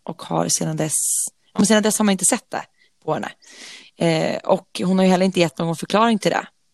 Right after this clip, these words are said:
Eh, det kan ju handla om att det är obekvämt eller tycke och smak. Det ska alltid passa till kläder, och vi vet ju att kunga-,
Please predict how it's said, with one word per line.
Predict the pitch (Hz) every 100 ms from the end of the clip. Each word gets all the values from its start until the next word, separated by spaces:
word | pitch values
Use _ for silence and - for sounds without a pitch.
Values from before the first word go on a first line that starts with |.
| -
Eh, | 180
det | 165
kan | - 165
ju | 180
handla | 220 226
om | 214
att | 208
det | -
är | 202 196 196 -
obekvämt | 240 202 190 196 220 339 -
eller | - 196 202 202 196 196
tycke | 196 233 -
och | 214
smak. | 202 214 - - - - - -
Det | 208
ska | -
alltid | 196 - 202
passa | 214 -
till | 196 208
kläder, | 208 190 190 214 220
och | 185 -
vi |
vet | 180 180 226 254 -
ju | 170 175
att | - 170 -
kunga-, | - 170 165 160